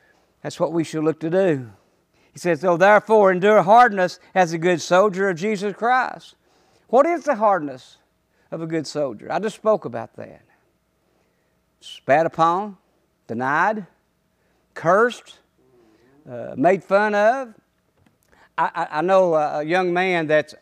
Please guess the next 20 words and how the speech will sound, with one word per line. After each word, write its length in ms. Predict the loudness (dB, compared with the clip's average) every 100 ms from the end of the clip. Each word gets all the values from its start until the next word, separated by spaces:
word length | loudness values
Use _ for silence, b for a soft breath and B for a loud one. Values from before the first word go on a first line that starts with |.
| -12
that's 340 | -6 -6 -6 -4
a, 240 | -2 -2
a 120 | -6 -8
pastor 560 | -6 -4 -4 -6 -6
now 380 | -2 0 0 0
that's 180 | -4 -6
been 160 | -8
a 40 | -2
pastor 360 | 0 0 -4
for 140 | -14 -14
several 360 | -4 -2 -2
years, 440 | -2 -2 -2 -4 -6
uh, 80 | -8 b b b b -20
<coughs> 460 | _ -2 0 0
went 240 | 0 0 -2
to 80 |
school 360 | -4 2 4 4
with 80 | 2
my 120 | 0
son, 500 | 0 0 2 0